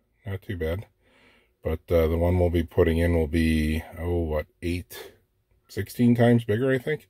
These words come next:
So it'll, it'll be quite a bit larger. It'll hold a lot more. Uh, the port that they have in the glove box, I guess this is the only data port that they now have on the car. They must have had another data port here and there, uh, in the other vehicles, but, uh,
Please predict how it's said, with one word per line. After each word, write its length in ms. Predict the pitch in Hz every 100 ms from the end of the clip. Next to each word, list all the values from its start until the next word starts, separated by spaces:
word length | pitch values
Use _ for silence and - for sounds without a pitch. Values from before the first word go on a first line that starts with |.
| _ _ _ _ _
So 220 | - 85
it'll, 180 | 92 90
it'll 160 | -
be 120 | 117 110
quite 200 | 123 117
a 40 |
bit 180 | 104 98
larger. 520 | 92 82 80 85 - -
It'll 120 | 82
hold 160 | 85
a 40 | 82
lot 280 | 80 80 85
more. 320 | 80 78 - _ - - - _ -
Uh, 160 | 80 73
the 100 | 78
port 320 | - - 123
that 160 | 98
they 220 | 98 90 87 -
have 280 | 98 90 87
in 140 | 85
the 80 | 80
glove 260 | 90 92 85
box, 260 | 85 85
I 40 | 85
guess 200 | 87 -
this 180 | 92
is 80 | 92
the 120 | 82
only 180 | 90 85
data 320 | 76 87 90
port 360 | 80 - 76 73
that 140 | 76
they 100 | 85
now 180 | 80 78
have 180 | 78 76
on 120 | 78
the 100 | 76
car. 220 | - 80
They 80 | 78
must 260 | 78 80 -
have 120 | 78
had 300 | - 80 76 _ - - - - _ -
another 260 | 107 101
data 240 | 87 95 90
port 320 | - 82 82
here 220 | - 92
and 160 | 87 80
there, 500 | 90 92 85 - - -
uh, 260 | 80 78 80
in 160 | 85
the 120 | 85
other 160 | 82 82
vehicles, 560 | 76 90 90 87 85 78
but, 420 | - 80 78 -
uh, 260 | 85 80